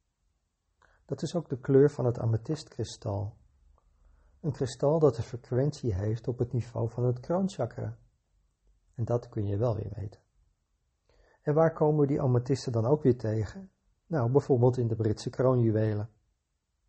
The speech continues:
Ondertussen leven we als mens in een wereld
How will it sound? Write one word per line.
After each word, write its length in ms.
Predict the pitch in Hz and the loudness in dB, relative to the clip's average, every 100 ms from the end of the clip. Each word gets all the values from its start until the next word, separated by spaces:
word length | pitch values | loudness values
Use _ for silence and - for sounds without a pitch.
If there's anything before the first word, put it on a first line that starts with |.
| _ _ _ _ _ _ _ _ _ _ _ _ _ _ _ _ _ _ _ _ _ _ _ _ _ | _ _ _ _ _ _ _ _ _ _ _ _ _ _ _ _ _ _ _ _ _ _ _ _ _
Ondertussen 600 | - 156 120 190 - 127 | -2 -2 0 -4 -4 -2
leven 380 | 127 135 147 143 | 2 2 2 0
we 100 | 135 | -2
als 240 | - 113 120 | 0 -4 -2
mens 340 | 123 127 - | -2 -2 -4
in 120 | 123 | -4
een 100 | 110 | -2
wereld 500 | 107 123 135 147 - | 0 0 0 -6 -14